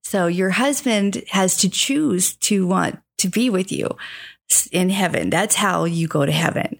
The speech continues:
Um, and it doesn't have to be at the time that you're wed. So you go through the temple process, the temple works, and you are sealed to your husband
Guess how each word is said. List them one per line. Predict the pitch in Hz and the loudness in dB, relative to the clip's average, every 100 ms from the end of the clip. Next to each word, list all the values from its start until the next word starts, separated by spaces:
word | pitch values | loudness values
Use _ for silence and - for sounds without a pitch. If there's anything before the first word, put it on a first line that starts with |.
| - | -6
Um, | 165 165 | -2 0
and | 202 | 0
it | 208 | 0
doesn't | 285 330 | 0 0
have | 285 247 | 0 -2
to | 202 | -2
be | 196 180 170 | 0 2 2
at | 170 | 0
the | |
time | 175 196 233 233 | -4 -2 0 0
that | - | 0
you're | 160 160 | 0 0
wed. | 156 143 147 151 | 2 2 0 -2
So | - 196 | -2 0
you | 175 | 0
go | 175 190 214 | 0 0 0
through | - 226 202 | -2 0 0
the | 196 | 0
temple | 196 180 - 180 202 - - _ | 0 -2 0 0 -2 -10 -18 _
process, | - 180 160 - - - - | -2 0 0 0 0 0 0
the | 165 | 0
temple | - 156 170 175 | 0 0 0 0
works, | 165 214 - - - - - - | 0 0 0 0 0 -4 -16 -4
and | 190 170 165 | 0 0 0
you | 160 156 156 - - 170 | 0 0 -2 -6 -6 -2
are | 175 | 0
sealed | - 220 226 220 | 2 2 0 -2
to | - | -2
your | 208 185 | 0 0
husband | 170 160 160 156 156 | 0 0 0 -2 -4